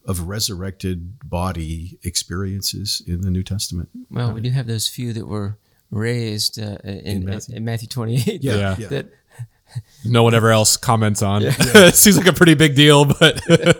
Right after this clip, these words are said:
Speaker 2: I, I wonder too if this text is also a,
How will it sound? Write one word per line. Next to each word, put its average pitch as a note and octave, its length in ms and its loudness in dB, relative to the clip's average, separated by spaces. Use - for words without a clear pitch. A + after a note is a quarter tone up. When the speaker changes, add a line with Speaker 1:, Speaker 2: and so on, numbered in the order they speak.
Speaker 2:
I, - 120 -6
I G#3 100 -8
wonder F3+ 280 -2
too F3 240 -2
if D#3+ 120 -6
this D3 220 -4
text C3+ 360 -8
is B2 160 -8
also B2 720 -6
a, A#2 640 -8